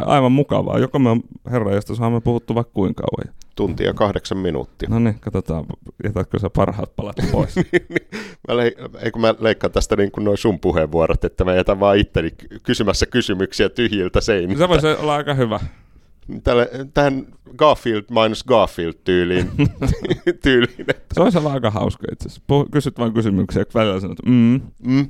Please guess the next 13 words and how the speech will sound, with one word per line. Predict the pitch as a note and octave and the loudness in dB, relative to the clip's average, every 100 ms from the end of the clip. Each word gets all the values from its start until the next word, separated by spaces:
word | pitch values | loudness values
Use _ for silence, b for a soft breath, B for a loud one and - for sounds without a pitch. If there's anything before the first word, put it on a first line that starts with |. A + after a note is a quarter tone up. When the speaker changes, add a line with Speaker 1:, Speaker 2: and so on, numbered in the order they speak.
| - | 0
Speaker 2:
joo, | A#2 C#3+ - _ - - | 2 4 0 _ -20 -6
ja | G#2+ - | -4 -2
sit | - C3 - G#2+ A2 | -4 -4 -10 -20 -2
välillä | A2+ G#2 G2 | 2 4 4
nauran. | G#2+ G2+ F2+ F2+ G2+ F#2+ B B G2 F#2+ B | 6 4 4 2 0 -6 B B -20 -20 B
Mä | B2+ | 0
otan | B2 - | 4 4
Speaker 1:
Tunnistan | A#2+ A2 C3+ C3 | 4 4 0 2
tuon | A2 G2 | 2 2
kyllä. | F#2+ F#2 F2+ E2+ A#2 | 0 0 0 -4 0
Speaker 2:
mä | B2+ | 2
otan | - A#2 | 2 0
tästä | A#2 - A2+ | 0 0 -2